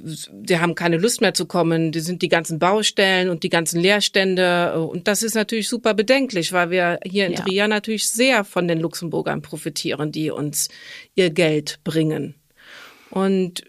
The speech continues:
Speaker 1: ich bin auch manchmal ein bisschen sauer auf die Stadt, dass da mit den ganzen Leerständen so wenig passiert, dass nicht die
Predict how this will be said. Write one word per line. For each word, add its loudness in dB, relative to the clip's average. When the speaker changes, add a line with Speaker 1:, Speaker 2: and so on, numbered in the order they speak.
Speaker 1:
ich -6
bin 2
auch 0
manchmal 0
ein 0
bisschen -2
sauer 0
auf -4
die -4
Stadt, -2
dass 0
da 0
mit -2
den -2
ganzen -4
Leerständen -2
so -6
wenig 2
passiert, -2
dass -2
nicht -4
die -4